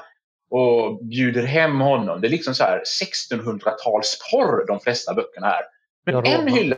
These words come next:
Speaker 1: och det här är ju oerhört, det är ingen av lärarkollegiet som är sugen på att läsa sextonhundratalsporr.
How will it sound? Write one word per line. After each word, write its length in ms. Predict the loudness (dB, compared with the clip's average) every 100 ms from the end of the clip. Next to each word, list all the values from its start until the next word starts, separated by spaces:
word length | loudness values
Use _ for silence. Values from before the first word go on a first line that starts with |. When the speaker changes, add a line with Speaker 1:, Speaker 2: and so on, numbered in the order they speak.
| _ 0 2
Speaker 1:
och 80 | 4
det 60 | 4
här 160 | 4
är 40 | 2
ju 100 | 0
oerhört, 640 | -2 0 2 4 4 4 2
det 60 |
är 140 | 0 0
ingen 260 | 2 2
av 120 | 4 4
lärarkollegiet 800 | 4 4 0 -2 -4 -2 -4 -6
som 120 | -8
är 40 |
sugen 300 | -6 -8 -8
på 60 | -6
att 40 |
läsa 200 | -6 -6 -12
sextonhundratalsporr. 1120 | -12 -14 -14 -10 -10 -6 -8 -6 0 2 2